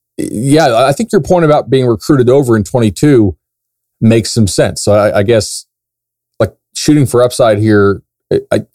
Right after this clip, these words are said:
I can see their strategy. Now, you have to, in my opinion, you gotta pair that strategy with the knowledge that the, the transfer waiver, uh, is almost certainly gonna pass come January twenty twenty-one. So you'll, you should be able to have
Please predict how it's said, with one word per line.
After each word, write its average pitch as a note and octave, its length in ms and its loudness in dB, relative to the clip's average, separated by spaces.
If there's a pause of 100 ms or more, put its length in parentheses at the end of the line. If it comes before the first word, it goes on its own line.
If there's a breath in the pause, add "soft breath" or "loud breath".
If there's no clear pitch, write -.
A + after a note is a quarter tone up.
I C#3 60 2
can C#3 160 -2
see F#3+ 240 0
their C3 160 2
strategy. A2+ 520 -2 (760)
Now, A#2 200 0
you B2 200 2
have F3+ 160 0
to, B2 200 -8
in C3 100 2
my F#3 120 2
opinion, D#3 320 0
you B2 80 -2
gotta B2+ 180 0
pair D#3+ 300 0
that B2+ 140 2
strategy G#2 680 0 (920)
with A#2 400 0
the A#2 140 0
knowledge A#2+ 460 0
that A2 160 -2
the, G2 200 0 (160)
the G#2 120 0
transfer D3 420 0
waiver, A2 600 2
uh, F#2 360 0
is G2+ 300 -2
almost A#2+ 320 0
certainly B2+ 240 0
gonna G#2 180 0
pass G#2 500 -2 (400)
come A2 140 2
January G#2+ 400 0
twenty G2+ 240 -2
twenty-one. F#2 540 0
So F#2 140 -4
you'll, G2 380 0
you G#2 180 0
should D3 200 -2
be C3+ 100 2
able A#2 160 0
to G#2+ 60 2
have G2+ 360 0